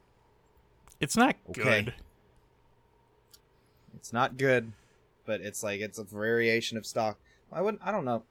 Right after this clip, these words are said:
Speaker 2: I'm not sure I'd call it Stockholm
Speaker 1: Yeah,
Speaker 2: Syndrome,
Speaker 1: I don't
Speaker 2: but
Speaker 1: think it's
Speaker 2: it's
Speaker 1: necessarily Stockholm Syndrome, but I don't know what term it is,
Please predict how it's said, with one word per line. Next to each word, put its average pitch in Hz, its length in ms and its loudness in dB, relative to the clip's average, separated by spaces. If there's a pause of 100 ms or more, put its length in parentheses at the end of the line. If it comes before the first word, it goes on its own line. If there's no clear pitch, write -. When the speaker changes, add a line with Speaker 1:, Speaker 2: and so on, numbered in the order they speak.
(140)
Speaker 2:
I'm 147 220 -8
not 131 160 -6
sure 123 160 -2
I'd 101 140 0
call 104 180 0
it 82 80 -8
Stockholm 90 500 -4
Speaker 1:
Yeah, 175 260 6
Speaker 2:
Syndrome, - 120 -10
Speaker 1:
I 160 80 10
don't 208 220 8
Speaker 2:
but 175 100 -8
Speaker 1:
think 170 240 6
it's 180 120 6
Speaker 2:
it's 180 120 -6
Speaker 1:
necessarily 147 480 4
Stockholm 135 460 2
Syndrome, 180 460 4
but 151 100 4
I 127 100 10
don't 135 360 4
know 170 160 4
what 147 220 6
term 120 280 2
it 143 80 2
is, 190 340 4